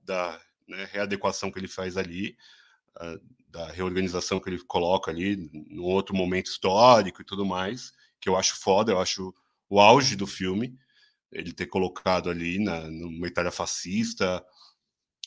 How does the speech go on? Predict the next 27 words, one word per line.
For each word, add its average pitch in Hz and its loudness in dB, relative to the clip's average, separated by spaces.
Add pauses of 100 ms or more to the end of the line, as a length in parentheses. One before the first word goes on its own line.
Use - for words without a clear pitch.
(300)
colocar 107 4
o 131 10
nome 110 6
do 95 2
Mussolini, 95 -2
não, 92 -2
não 92 -2
falou, 110 6
ah, 127 6
não, 95 -4
não, 107 -2
ele 95 -2
falou, 151 4
é 95 0
o 107 0
Duce, 127 -2 (480)
é 85 -12
o 104 -4
Mussolini, 120 0
Benito 131 0
Mussolini, 139 -2
ele 101 -4
fala 123 4
com 139 -2
todas 160 0
as 160 -6 (140)
letras. 120 -2